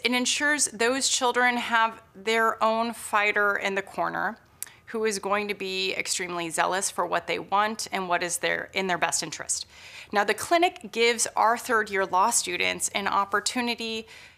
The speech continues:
to represent these real children and youth who are going through the system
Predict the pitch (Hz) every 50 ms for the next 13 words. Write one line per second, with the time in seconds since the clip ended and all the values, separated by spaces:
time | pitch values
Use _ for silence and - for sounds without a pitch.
0 | _ _ - - 262 240 247 254 262 - 277 262 - 220 185 - - - 208 196
1 | 196 - 190 185 202 214 220 214 - - - 226 208 202 214 220 220 214 - 202
2 | 196 196 190 190 190 185 185 196 190 - - 214 196 190 185 185 - 190 185 185
3 | 190 196 190 - - 190 180 185 180 - - 180 165 - - 170 170 170 170 170